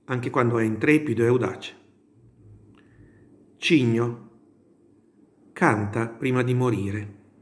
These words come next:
Concorrenza è l'anima del commercio. Concupiscenza, parola adoperata dal parroco per esprimere i desideri carnali. Demostene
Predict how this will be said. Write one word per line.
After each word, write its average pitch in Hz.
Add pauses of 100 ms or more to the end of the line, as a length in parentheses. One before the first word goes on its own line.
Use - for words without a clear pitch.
(1000)
Concorrenza 135 (400)
è 135
l'anima 117
del 117
commercio. 113 (1300)
Concupiscenza, 127 (1080)
parola 113
adoperata 120
dal 110
parroco 113 (340)
per 117
esprimere 123
i 113
desideri 117
carnali. 101 (1600)
Demostene 127